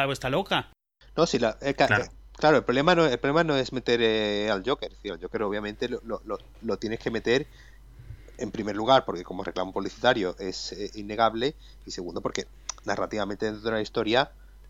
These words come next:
Speaker 2: eh, no, no es un personaje pegote, no es un personaje que, que no case con el Escuadrón Suicida.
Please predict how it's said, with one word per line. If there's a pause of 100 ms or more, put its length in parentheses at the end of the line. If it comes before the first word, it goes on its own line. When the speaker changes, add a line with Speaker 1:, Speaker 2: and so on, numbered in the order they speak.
Speaker 2:
eh,
no,
no
es
un
personaje
pegote,
no
es
un
personaje
que,
que
no
case (360)
con
el
Escuadrón
Suicida.